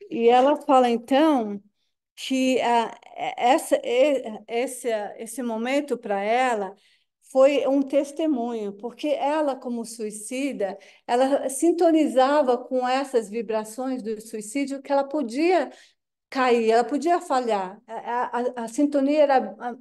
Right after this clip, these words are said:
muito estre-, estreita com esse espírito. Mas, novamente, ela falou que o evangelho, segundo o espiritismo, era ma-, minha magia celeste, meu escudo.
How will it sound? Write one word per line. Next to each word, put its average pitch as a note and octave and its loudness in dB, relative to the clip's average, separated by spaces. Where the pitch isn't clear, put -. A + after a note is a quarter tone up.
muito C4+ 0
estre-, B3 4
estreita G#3+ 0
com A#3 2
esse A3+ 2
espírito. G3+ -4
Mas, A#3 0
novamente, C4 2
ela A3 0
falou A#3 -2
que A#3 -12
o A#3+ -6
evangelho, B3+ 2
segundo A#3 -2
o - -6
espiritismo, A#3+ -2
era B3+ 2
ma-, B3+ -2
minha B3+ -2
magia A#3 -2
celeste, G#3+ -6
meu G#3+ -4
escudo. F#3+ -6